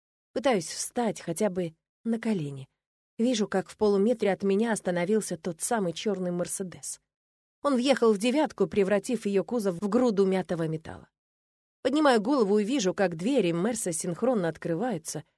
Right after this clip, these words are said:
и оттуда выходят четверо мужиков. Все как подбор, здоровенные, высокие, плечистые. Они все вместе, как группировка,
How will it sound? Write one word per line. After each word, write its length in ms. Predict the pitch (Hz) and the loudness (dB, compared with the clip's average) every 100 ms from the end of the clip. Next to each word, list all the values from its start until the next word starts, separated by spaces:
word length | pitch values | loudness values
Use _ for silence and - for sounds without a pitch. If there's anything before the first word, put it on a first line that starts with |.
| _ _ _ _ _ - | _ _ _ _ _ 0
и 80 | 160 | 0
оттуда 340 | 160 302 269 | 2 2 4
выходят 480 | 226 220 285 277 - | 4 2 0 0 -2
четверо 380 | 262 262 247 233 | -6 -4 -2 -2
мужиков. 560 | 214 196 - - - _ _ _ _ _ _ _ | -2 -4 -12 -16 -16 _ _ _ _ _ _ _
Все 360 | - 226 285 339 | -2 4 4 4
как 280 | 262 269 - | 4 2 2
подбор, 420 | 202 165 131 135 | 0 0 -6 -6
здоровенные, 880 | 143 170 156 175 254 262 247 226 214 _ _ _ | -2 0 2 2 2 2 0 0 -2 _ _ _
высокие, 760 | 185 165 165 175 214 220 208 196 | -2 0 0 4 4 2 0 -4
плечистые. 840 | 143 - 156 180 190 208 185 160 _ _ _ _ _ _ | -6 -6 -2 -2 -2 -2 -4 -6 _ _ _ _ _ _
Они 220 | - 262 247 | 0 2 4
все 200 | 220 202 | 4 4
вместе, 380 | 233 240 - | 4 2 0
как 200 | 185 196 | 0 2
группировка, 640 | 180 202 220 254 165 - | 2 2 4 2 0 -8